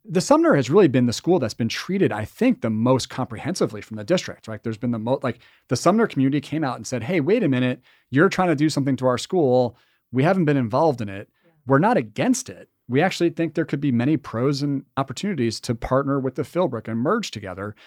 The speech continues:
Speaker 1: But you gotta give up, you gotta listen to us and allow us to help you figure out how to make this successful," which I really respect that. I
Speaker 2: Yeah.
Speaker 1: really respect when families say, "We've seen you do <laughs> mergers in the past and they haven't been so successful. We're willing to help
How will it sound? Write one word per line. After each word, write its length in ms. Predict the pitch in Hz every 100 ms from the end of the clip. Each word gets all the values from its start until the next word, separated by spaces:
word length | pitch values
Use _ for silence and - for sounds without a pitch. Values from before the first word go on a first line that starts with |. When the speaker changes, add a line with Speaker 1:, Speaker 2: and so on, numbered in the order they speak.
| - _
Speaker 1:
But 160 | 208 -
you 40 |
gotta 220 | 233 277 185
give 240 | 143 151
up, 80 | 156
you 60 | 208
gotta 140 | 240
listen 360 | 127 208 - 240
to 160 | 117
us 360 | 104 135 - -
and 100 | 151
allow 360 | 185 139 113 143
us 140 | 156
to 100 | -
help 320 | 127 - 214 123
you 300 | 110 117 - _ _ -
figure 180 | 151 156
out 100 | 127
how 100 | 143
to 80 |
make 180 | 127 120
this 140 | 117 -
successful," 580 | 110 131 113 92 - _ _ _
which 120 | 202
I 120 | 294 233
really 420 | 127 147 147 107
respect 460 | 92 - - 98 -
that. 160 | -
I 100 | 127
Speaker 2:
Yeah. 120 | 139 196
Speaker 1:
really 180 | 214 160
respect 460 | 123 - 127 -
when 80 | 110
families 380 | - 113 110 104
say, 320 | 107 107 98 _ _ _ -
"We've 200 | 123 120
seen 200 | 170 180
you 120 | 185
do 140 | 170
<laughs> 120 | 175 156
mergers 320 | 165 151 123
in 60 |
the 80 | 143
past 420 | 139 170 269 -
and 180 | - 131
they 60 | 131
haven't 280 | 156 170 160
been 100 | 151
so 100 | 147
successful. 680 | 147 131 190 160 110 92 -
We're 160 | 143
willing 280 | 240 190 165
to 40 | 135
help 400 | 175 190 -